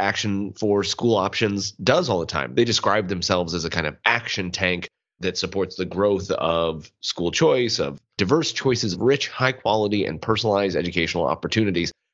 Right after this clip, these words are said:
But when the pandemic struck, they moved kind of from advocacy to actually operating a school. Well, look, from Facebook, here is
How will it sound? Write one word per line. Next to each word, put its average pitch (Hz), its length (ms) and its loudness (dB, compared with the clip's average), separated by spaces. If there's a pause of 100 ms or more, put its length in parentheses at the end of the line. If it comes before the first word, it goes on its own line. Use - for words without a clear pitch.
But 131 80 0
when 139 120 4
the 135 80 0
pandemic 127 460 2
struck, 82 340 0 (420)
they 120 260 4
moved 117 440 0
kind 104 180 0
of 92 80 -4
from 107 320 0 (120)
advocacy 98 880 -2 (380)
to 113 520 2 (320)
actually 107 500 0
operating 92 800 0
a 90 80 -2
school. 113 320 2
Well, 120 120 2
look, 147 120 2 (320)
from 170 260 0
Facebook, 127 720 0 (340)
here 170 240 4
is 123 240 0